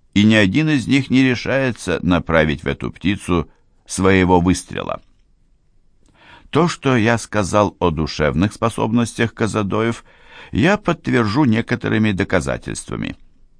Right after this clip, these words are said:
Ночь представляет для них гораздо менее случаев развить свой ум, нежели деятельный, наполненный приключениями день.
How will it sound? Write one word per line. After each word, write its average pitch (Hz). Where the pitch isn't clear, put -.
Ночь 131
представляет 80
для 73
них 80
гораздо 80
менее 71
случаев 76
развить 76
свой 73
ум, 143
нежели 175
деятельный, 139
наполненный 101
приключениями 90
день. 76